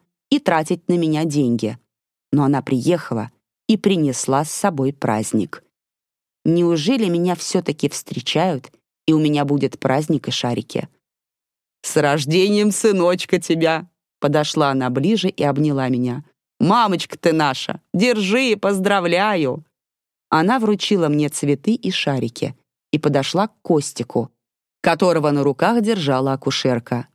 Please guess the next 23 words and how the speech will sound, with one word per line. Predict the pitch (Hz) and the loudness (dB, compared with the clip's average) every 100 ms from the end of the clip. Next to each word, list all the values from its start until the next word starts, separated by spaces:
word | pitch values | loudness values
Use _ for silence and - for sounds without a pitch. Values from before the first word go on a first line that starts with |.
| _ _ _ - | _ _ _ 0
«Это | 160 180 196 | 2 2 0
кто | 190 - 220 233 | -2 0 2 4
у | 233 | 4
нас | 240 233 | 2 0
тут | - 233 | 0 0
такой | 233 233 226 240 | 0 0 2 2
махонький? | 247 285 277 - 185 165 - 151 - | 2 2 0 0 -2 -2 -4 -4 -4
Это | - 175 170 185 | -2 -2 0 -2
кто | 185 - 170 | 0 -2 0
такой | 185 185 185 185 | 0 0 0 0
красивый, | 196 196 214 - 220 180 156 160 | 2 2 0 0 0 2 2 2
а? | 196 208 226 _ _ _ | 0 0 -6 _ _ _
Тьфу | - - 214 | -14 0 2
на | 254 220 | 4 2
тебя, | - 196 175 | 0 0 0
чтоб | 165 175 160 | 0 -2 0
не | 165 | 0
сглазить! | 175 165 170 147 135 - - _ _ _ | 0 0 0 0 -2 -6 -14 _ _ _
Божечки | - 175 220 160 - - 160 | 0 2 2 0 -4 -2 0
мои, | 165 160 | 2 2
ну | 165 190 | 2 0
какой | 180 214 208 214 208 | 2 0 0 -2 0
хорошенький! | 220 202 202 170 - 143 147 - - | 0 0 0 -2 0 -2 -2 -4 -6